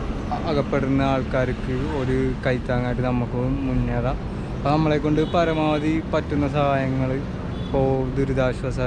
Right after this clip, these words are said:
ക്യാമ്പുകളിലേക്കാണെങ്കിലും ഇപ്പോൾ വയനാട്ടിൽ ഓരോ ദുരിതം അനുഭവിക്കണ ഓരോ വീട്ടുകാർക്കാണെങ്കിലും നമുക്ക് കൊടുക്കാൻ പറ്റണ നമ്മൾ കൊടുക്കുക. അതുമാത്രമല്ല, സാമ്പത്തികമായിട്ട് അല്ലെങ്കിൽ പോലും മാനസികമായിട്ടാണെങ്കിൽ ഇപ്പോൾ എല്ലാവരും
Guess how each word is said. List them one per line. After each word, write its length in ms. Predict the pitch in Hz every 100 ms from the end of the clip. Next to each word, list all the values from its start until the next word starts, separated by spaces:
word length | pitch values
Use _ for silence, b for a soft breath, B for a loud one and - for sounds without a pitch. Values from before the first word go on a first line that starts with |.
| 127
ക്യാമ്പുകളിലേക്കാണെങ്കിലും 1080 | 131 127 127 127 127 127 120 127 123 123 123 139 - - - - -
ഇപ്പോൾ 160 | - 127
വയനാട്ടിൽ 440 | 127 127 127 120 127 135 - - - - 131
ഓരോ 180 | 135 139 139
ദുരിതം 380 | 143 139 139 143 147 -
അനുഭവിക്കണ 480 | 160 143 139 131 135 135
ഓരോ 160 | 135 139 139
വീട്ടുകാർക്കാണെങ്കിലും 840 | 139 131 135 127 117 127 127 123 123
നമുക്ക് 240 | 120 117 131
കൊടുക്കാൻ 300 | 131 120 127
പറ്റണ 180 | 127 131 127
നമ്മൾ 180 | 127 127 127
കൊടുക്കുക. 320 | 127 117 123 123
അതുമാത്രമല്ല, 560 | 123 127 131 151 151 139 - - - - - -
സാമ്പത്തികമായിട്ട് 720 | 151 147 151 143 147 151 143 151
അല്ലെങ്കിൽ 360 | 147 139 139 131
പോലും 280 | 147 139 135 131
മാനസികമായിട്ടാണെങ്കിൽ 1000 | 131 127 127 123 123 123 113 123 123 123 120
ഇപ്പോൾ 180 | 123 127 139
എല്ലാവരും 360 | 120 120 120